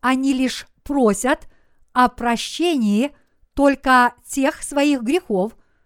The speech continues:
которые они признают сами. Неужели подобные люди будут приняты Богом?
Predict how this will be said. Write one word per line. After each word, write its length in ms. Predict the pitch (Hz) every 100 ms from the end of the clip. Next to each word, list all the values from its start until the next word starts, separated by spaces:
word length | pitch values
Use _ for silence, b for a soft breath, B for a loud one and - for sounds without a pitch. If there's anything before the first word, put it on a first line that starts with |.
| _ _ _
которые 880 | - 214 196 254 349 339 302 311 302 _ _ -
они 500 | 269 311 254 214 254
признают 720 | 294 269 262 254 262 277 285
сами. 580 | - 330 277 170 156 143 _ _ _ _ _ _ _ _ _ -
Неужели 680 | 214 285 381 381 302 202 208
подобные 720 | 226 247 254 247 233 247 254
люди 480 | 311 339 185 233 - _ _ -
будут 460 | 233 285 285 -
приняты 520 | - 302 285 269 269 339
Богом? 520 | 294 185 165 165